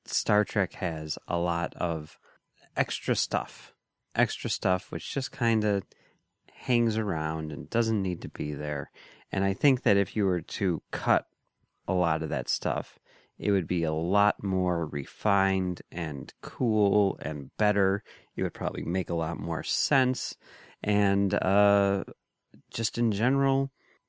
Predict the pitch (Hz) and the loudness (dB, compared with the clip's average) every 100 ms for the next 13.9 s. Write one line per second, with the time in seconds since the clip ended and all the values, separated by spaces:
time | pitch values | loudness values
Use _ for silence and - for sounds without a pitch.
0 | _ - 127 127 117 120 117 120 131 139 | _ -4 0 2 4 4 4 4 6 4
1 | 131 113 139 110 - - - _ _ 101 | 2 2 4 2 0 -10 -16 _ _ -2
2 | 101 123 185 _ _ _ _ _ - - | 0 0 -2 _ _ _ _ _ -4 6
3 | 123 139 - _ _ _ _ _ - 127 | 8 6 0 _ _ _ _ _ 2 6
4 | 151 147 117 104 104 92 87 101 - _ | 6 8 6 6 2 -2 -2 -4 -8 _
5 | _ _ _ 110 110 104 110 110 131 135 | _ _ _ 4 6 4 4 10 10 8
6 | - 110 101 101 92 85 87 101 98 92 | 4 4 6 4 2 2 0 0 -2 -2
7 | - 73 67 67 - _ - - _ - | -4 -8 -8 -12 -16 _ -20 -20 _ -2
8 | 101 98 98 - _ 82 110 - - - | 2 2 0 -4 _ 0 0 0 -6 -2
9 | 110 135 - 131 113 92 85 95 - 87 | 2 2 4 4 6 4 0 -2 0 2
10 | 90 104 - - 98 85 - - 92 101 | 2 0 -4 -2 -2 -2 -6 0 0 0
11 | - - - - _ _ - - 98 104 | -6 -10 -20 -20 _ _ -14 -10 2 4
12 | 117 - 107 117 - 101 90 82 - - | 4 2 0 0 0 0 0 -2 -12 -10
13 | - 113 123 113 117 92 82 - | -2 6 6 6 4 2 0 -4